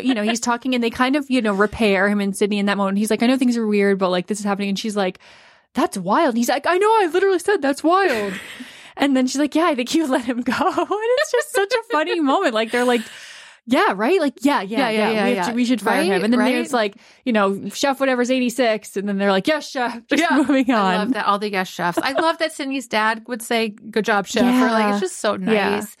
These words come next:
Speaker 2: Um, I also love that the, the one doing the meth was like, "What over this?
Speaker 1: I
Speaker 2: What?"
Speaker 1: know. Like, yeah.
Speaker 2: <laughs>
Speaker 1: But maybe not in other restaurants that he's worked in, right? We also saw some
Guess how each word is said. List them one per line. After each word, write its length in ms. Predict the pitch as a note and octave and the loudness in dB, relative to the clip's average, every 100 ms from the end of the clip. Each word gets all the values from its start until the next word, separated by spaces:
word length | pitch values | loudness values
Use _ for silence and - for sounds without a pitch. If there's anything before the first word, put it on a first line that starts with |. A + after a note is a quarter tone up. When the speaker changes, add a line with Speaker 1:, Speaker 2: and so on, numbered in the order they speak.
| - - - - - | -20 -20 -20 -14 -6
Speaker 2:
Um, 140 | G#3+ | -2
I 80 | A#3 | 0
also 240 | A#3+ B3+ C4+ | 0 -2 -2
love 220 | A#3+ A3+ | 0 0
that 160 | A3 A3 | 0 2
the, 220 | G#3 G3 | 0 0
the 100 | G3 | -2
one 220 | G#3 G3+ | -2 -2
doing 220 | G3 G3+ G3 | -4 -4 -4
the 60 | |
meth 200 | F#3+ F#3+ | -4 -4
was 140 | A3 C4 | -6 -8
like, 120 | D#4 | -2
"What 160 | A#4+ G#4+ | 2 2
over 100 | F4+ | 2
this? 280 | F4 E4 C5+ D5+ | 2 2 2 0
Speaker 1:
I 80 | F#4 | 2
Speaker 2:
What?" 100 | G5+ | 2
Speaker 1:
know. 460 | D4+ A#3+ G3+ G#3+ - - | 4 2 0 -4 -6 -4
Like, 240 | B3 - | -2 0
yeah. 600 | A#3 D#4 F4+ - - A3+ B4+ | 0 2 2 -2 -4 -4 -4
Speaker 2:
<laughs> 60 | B4+ - A4 | -6 -4 0
Speaker 1:
But 200 | B3 C#4 | 2 2
maybe 240 | C#4+ G4 G#4+ | 0 0 2
not 240 | C4+ E4 | 2 2
in 140 | A#3+ | 0
other 160 | A#3 A3+ | -2 0
restaurants 420 | G3 A3 A3+ G#3+ | 0 0 -2 -2
that 140 | - - | -2 -6
he's 280 | G3 G3 C#4 | -4 -4 0
worked 340 | C#4+ C#4 - | 0 0 -2
in, 160 | C4+ C4 | 2 2
right? 400 | B3 B3+ C#4 F#4+ A#4 - A#4+ E4 | 2 2 2 0 -8 -14 -4 0
We 100 | A#3 | 0
also 240 | A#3+ C4+ | 0 -4
saw 260 | B3+ A3+ G#3+ | 0 2 2
some 360 | - G#3 G#3 | -2 -4 -4